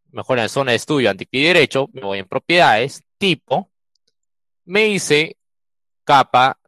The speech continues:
de entidad o layer feature, feature layer, que vendría a ser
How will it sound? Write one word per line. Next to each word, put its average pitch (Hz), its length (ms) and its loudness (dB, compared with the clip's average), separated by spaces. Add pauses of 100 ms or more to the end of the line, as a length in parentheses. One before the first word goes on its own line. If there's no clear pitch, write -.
(320)
de 107 140 -14
entidad 156 500 0 (1900)
o 151 340 -6 (260)
layer 120 640 0
feature, 113 600 -10
feature - 360 -12
layer, 113 400 2 (1500)
que - 100 -14
vendría 110 300 -4
a 127 60 0
ser 135 200 -4